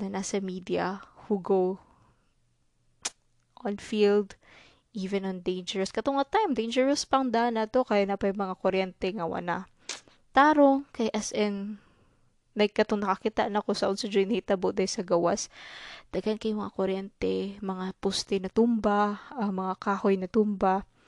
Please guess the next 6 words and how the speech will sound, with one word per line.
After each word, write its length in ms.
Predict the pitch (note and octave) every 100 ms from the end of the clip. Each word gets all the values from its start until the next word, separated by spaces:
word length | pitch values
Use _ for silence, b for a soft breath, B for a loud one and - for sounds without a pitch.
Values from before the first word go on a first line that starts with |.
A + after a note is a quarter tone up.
| B B B B A#3
Delikado 640 | A#3+ - C4+ A3 F#3 F3+ C4
ang 160 | G3+
dalan, 480 | G3 G3+ F#3 F3 F#3 - -
for 160 | G3
short. 320 | F#3 - G#3 G#3 _ - - _ _ _ _ _ _ _ - B B B B B -
And 240 | G3 F#3